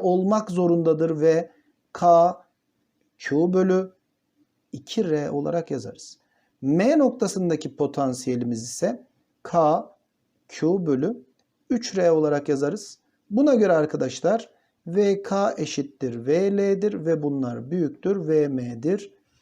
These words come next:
diyebiliriz. Basit oldu ama daha net anlaşıldı.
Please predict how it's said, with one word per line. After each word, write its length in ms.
diyebiliriz. 840
Basit 400
oldu 440
ama 400
daha 180
net 180
anlaşıldı. 640